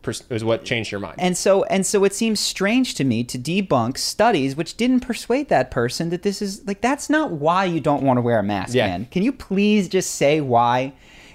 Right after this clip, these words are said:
Speaker 2: Because your team or you're this or you heard from somebody or
Speaker 1: Well, yeah, and in this person's case, I think 'cause you're a science skeptic, 'cause you
Speaker 2: Mm-hmm.
Speaker 1: don't, you don't like Western medicine.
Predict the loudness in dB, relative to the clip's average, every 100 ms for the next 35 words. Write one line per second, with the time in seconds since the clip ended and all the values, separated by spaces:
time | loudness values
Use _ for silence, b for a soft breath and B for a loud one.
0 | -8 -4 -2 0 0 0 -4 -2 0 0
1 | 0 0 0 0 2 2 2 0 -2 -2
2 | 0 -2 -4 -10 -4 -2 2 4 4 2
3 | 4 4 4 2 2 2 -2 -2 -4 -6
4 | -2 -2 0 -2 -2 -6 -4 -4 -4 -4
5 | -4 -4 -8 -8 -8 -8 -14 -18 -4 0
6 | 2 2 0 0 -4 2 2 4 0 0
7 | -2 -2 -4 -4 -4 -10